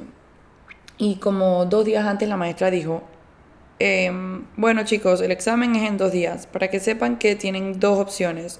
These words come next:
Una, eh, multiple choice y la otra, essay. Sé que la mayoría no va a escoger essay, pero bueno, para los que quieran, there you go".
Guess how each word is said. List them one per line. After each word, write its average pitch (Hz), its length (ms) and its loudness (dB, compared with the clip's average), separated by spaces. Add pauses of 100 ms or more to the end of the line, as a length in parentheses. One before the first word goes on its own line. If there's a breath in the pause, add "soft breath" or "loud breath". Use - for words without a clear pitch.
(120)
Una, 294 500 2 (760 loud breath)
eh, 180 760 -2 (480)
multiple 226 460 2
choice 302 560 -2
y 208 100 -4
la 196 160 0
otra, 233 480 0
essay. 185 540 -2 (340 loud breath)
Sé 233 200 2
que 262 60 6
la 254 120 4
mayoría 220 260 2
no 226 120 0
va 226 80 4
a - 20 4
escoger 208 320 0
essay, 285 360 2
pero 202 160 2
bueno, 170 220 0
para - 140 0
los 185 140 2
que 196 140 -4
quieran, 254 400 0 (680)
there 190 180 4
you 185 60 -2
go". - 120 -2